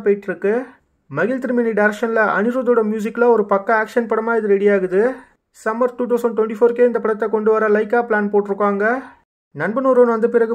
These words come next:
மூவில இருந்து ஆலாத்தே லிரிக் வீடியோ சாங் இப்போ வந்திருக்கு. நம்ம தனுஷ் தான் இந்த சாங்கை பாடியிருக்காரு. சாங் கேட்க நல்லா இருக்கு. ஆலாத்தே சாங்கோட லிங்க்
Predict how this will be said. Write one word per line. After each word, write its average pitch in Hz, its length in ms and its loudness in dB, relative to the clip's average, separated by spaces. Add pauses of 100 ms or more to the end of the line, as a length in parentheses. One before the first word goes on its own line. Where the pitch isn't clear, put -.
மூவில 226 260 -4
இருந்து 214 240 -2
ஆலாத்தே 233 600 2
லிரிக் 220 200 -6
வீடியோ 233 200 0
சாங் 226 200 -2
இப்போ 214 180 -4
வந்திருக்கு. 202 560 -2 (200)
நம்ம 202 280 -2
தனுஷ் 226 320 0
தான் 262 80 6
இந்த 247 200 0
சாங்கை 226 280 0
பாடியிருக்காரு. 202 560 2 (300)
சாங் 240 360 -4
கேட்க 247 280 0
நல்லா 214 240 2
இருக்கு. 202 440 -2 (180)
ஆலாத்தே 247 420 0 (100)
சாங்கோட 233 400 0
லிங்க் 226 180 -8